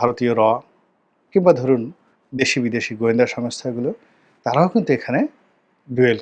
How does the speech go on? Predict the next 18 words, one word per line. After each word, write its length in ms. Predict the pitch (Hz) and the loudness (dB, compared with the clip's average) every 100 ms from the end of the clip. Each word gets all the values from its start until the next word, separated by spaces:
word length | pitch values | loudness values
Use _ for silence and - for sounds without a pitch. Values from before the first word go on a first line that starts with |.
| - | -8
খেলছে। 320 | 98 - - _ _ _ _ _ _ _ _ _ - | -16 -14 -16 _ _ _ _ _ _ _ _ _ -2
এবং 180 | 131 135 110 | 2 2 2
ডুয়েল 260 | 139 180 226 - | 6 6 4 2
খেলে 280 | 147 110 143 302 _ _ _ - | 0 2 -2 -4 _ _ _ -6
এখানে 360 | 151 - 180 170 151 | -6 -2 0 0 0
যে 80 | 131 117 | 2 0
একটা 180 | - 180 311 - _ _ - | 2 0 0 -6 _ _ 0
ট্রায়াঙ্গেল 460 | 139 165 190 170 127 | 4 4 4 2 0
তৈরি 160 | 113 107 | -2 -6
করে 140 | 101 98 | -8 -10
ফেলছে, 220 | - 110 113 110 | -10 -14 -4 2
বারমুদা 360 | 123 127 123 113 | 4 2 0 0
ট্রায়াঙ্গেলের 460 | 117 113 113 107 101 | 0 0 -2 -6 -8
মতো, 160 | 104 180 277 _ _ _ _ - | -8 -6 -6 _ _ _ _ 0
ক্যান্টনমেন্ট, 520 | 123 - 135 143 226 - _ _ _ _ 113 | 0 0 -2 -2 -4 -8 _ _ _ _ -6
বিএনপি, 460 | 120 135 131 208 262 - _ _ _ _ _ _ _ - | 2 4 2 -2 -4 -8 _ _ _ _ _ _ _ -2
তারপর 240 | 113 110 110 | -2 -2 -8
শেষে 220 | - - | -10 -12